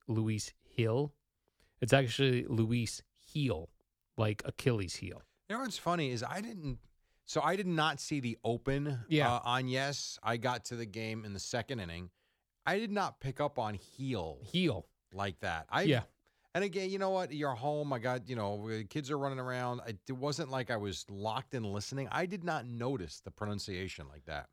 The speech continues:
Speaker 1: Well, when I was, uh, watching all the, the various highlight packages this morning, I did pick up on that. Heel.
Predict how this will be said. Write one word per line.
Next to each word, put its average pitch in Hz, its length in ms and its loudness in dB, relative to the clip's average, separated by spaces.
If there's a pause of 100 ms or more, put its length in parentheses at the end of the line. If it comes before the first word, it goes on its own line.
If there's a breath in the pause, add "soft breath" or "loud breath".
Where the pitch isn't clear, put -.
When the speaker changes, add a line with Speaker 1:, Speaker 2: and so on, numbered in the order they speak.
Speaker 1:
Well, 143 200 10
when 160 160 8
I 139 140 10
was, 131 180 6
uh, 127 140 10
watching 123 420 6
all 120 180 8
the, 107 360 6
the 110 140 4
various 113 520 6
highlight 113 440 4
packages 104 560 4
this - 160 -4
morning, 95 340 2
I 95 60 0
did 98 240 -2
pick - 220 6
up 95 160 0
on 82 120 0
that. 85 180 -12
Heel. - 460 -2